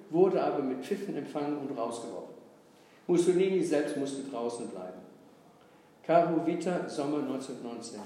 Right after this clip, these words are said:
Die stark nach links sich ausbreitende Unruhe im ganzen Land hielt das ganze Jahr neunzehnhundertneunzehn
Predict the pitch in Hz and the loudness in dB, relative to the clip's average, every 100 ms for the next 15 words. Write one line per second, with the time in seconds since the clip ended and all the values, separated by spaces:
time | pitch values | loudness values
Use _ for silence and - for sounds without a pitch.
0 | 101 - - - 160 160 196 214 180 165 | -12 -12 -12 -8 -6 -2 2 2 0 -2
1 | 160 208 - 156 151 147 170 - 156 156 | 0 0 0 -2 -2 -2 -2 0 0 0
2 | 143 143 180 175 139 127 127 139 131 135 | 0 0 0 0 0 0 0 -2 -4 -4
3 | 139 143 175 170 151 - 175 202 156 147 | -4 -4 -4 -2 -2 0 0 2 2 2
4 | 147 143 143 - 131 127 139 135 135 131 | 2 0 -4 -4 -8 -6 -4 -4 -4 -6